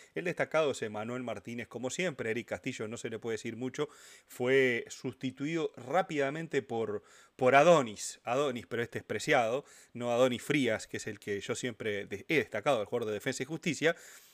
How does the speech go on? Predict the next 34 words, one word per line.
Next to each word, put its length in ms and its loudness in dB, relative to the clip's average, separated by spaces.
Creo 220 8
que 60 4
Adonis 240 4
Preciado 340 2
tiene 200 -2
la 100 2
más 100 -2
clara 340 4
a-, 120 2
de 160 -2
llegar 320 2
a 80 0
Mastriani, 520 4
un, 380 -6
un 340 -8
desborde 420 0
por 160 -8
derecha 360 -2
que, 260 -6
que 80 -2
el 80 2
arquero, 640 0
cuando 280 -2
Mastriani 360 -4
no 120 -4
llega, 300 2
porque 280 -6
le 160 -8
faltó 340 2
un 140 0
número 260 -2
más 140 0
de 100 -4
calzado, 540 0